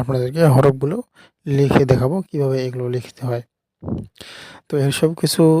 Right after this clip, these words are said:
ডিটেলসের লিংক আপনারা আমার ডেসক্রিপশন বক্সে পেয়ে যাবেন, আমার Telegram চ্যানেল লিংক, সেখান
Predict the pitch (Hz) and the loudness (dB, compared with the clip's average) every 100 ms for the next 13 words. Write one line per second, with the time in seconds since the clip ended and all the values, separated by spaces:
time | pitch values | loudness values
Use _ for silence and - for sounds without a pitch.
0 | 170 135 135 139 135 123 135 127 139 147 | 0 -2 2 4 4 4 2 4 2 2
1 | - - 120 131 123 160 - - - - | -2 -2 -2 0 2 0 -2 -12 -20 -14
2 | - 135 127 127 135 - - - - - | -4 -2 2 2 4 4 4 2 0 0
3 | 139 135 139 151 135 131 - 139 131 127 | 0 2 0 2 2 2 2 2 2 2
4 | 143 262 - 131 127 - 131 131 127 123 | 0 0 0 -2 -2 -2 0 2 0 -2
5 | 131 120 120 147 202 - - _ - - | -4 -4 -6 -4 -4 -4 -6 _ -20 -16
6 | - 143 131 | -4 -2 0